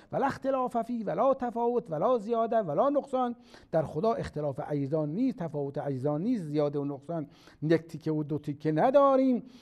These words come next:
فاما الانسان المخلوق المصنوع المؤلف، انسان مخلوق و مصنوعی که مؤلف است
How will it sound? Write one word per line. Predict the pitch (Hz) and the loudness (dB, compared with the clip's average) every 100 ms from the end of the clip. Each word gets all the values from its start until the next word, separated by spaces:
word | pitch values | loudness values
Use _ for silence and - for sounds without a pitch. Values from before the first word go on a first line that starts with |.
| - | -20
فاما | _ - 143 147 160 | _ -6 -2 -2 0
الانسان | 156 151 143 143 147 147 | -2 -2 -6 -4 -4 -4
المخلوق | 147 147 135 131 147 147 | -4 -6 -8 -8 -6 -6
المصنوع | 147 151 143 139 151 143 | -4 -6 -6 -6 -4 -2
المؤلف، | 151 151 - 262 277 277 - - _ _ - _ - | -2 -2 2 6 8 8 6 -2 _ _ -20 _ -2
انسان | 170 160 165 165 | 0 2 2 2
مخلوق | 160 160 139 165 156 | 0 -2 -4 -4 -4
و | |
مصنوعی | 160 147 160 156 156 | -4 -6 -6 -6 -6
که | 151 165 135 - - | -2 0 -2 -6 -10
مؤلف | - 165 160 160 185 254 | -4 0 2 2 2 4
است | 269 240 - | 4 2 0